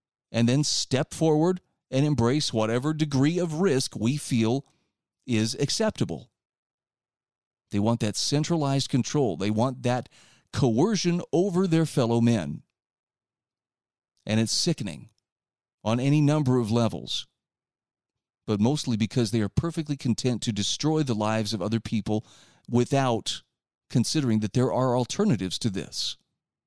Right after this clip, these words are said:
And as has been pointed out, uh, before on this program, oftentimes those who are most vigorously and, you know, e-, embracing the idea that this has to be top-down coercion, there should be strict fines and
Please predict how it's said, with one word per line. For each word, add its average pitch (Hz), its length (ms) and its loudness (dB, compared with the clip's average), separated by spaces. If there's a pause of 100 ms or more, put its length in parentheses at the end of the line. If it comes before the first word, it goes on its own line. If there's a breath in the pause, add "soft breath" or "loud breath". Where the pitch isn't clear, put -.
(960)
And 95 120 -2
as 107 120 0
has 107 120 -4
been 113 180 2
pointed 160 400 2
out, 135 380 -2
uh, 107 240 0
before 117 480 -2
on 156 100 0
this 151 140 -2
program, 127 560 0 (580)
oftentimes 143 680 2
those 127 260 2
who 139 100 4
are 120 60 6
most 120 220 2
vigorously 123 1000 0
and, 117 220 0
you 120 120 2
know, 107 300 0
e-, 85 240 -12
embracing 131 640 0
the 113 140 0
idea 110 380 0
that 110 200 -2 (280 loud breath)
this 113 180 0
has 156 220 0
to 147 100 -2
be 139 120 0
top-down 127 580 -2
coercion, 117 420 0
there 113 100 2
should 117 140 -2
be 117 80 2
strict - 420 -2
fines 135 540 0
and 104 100 -2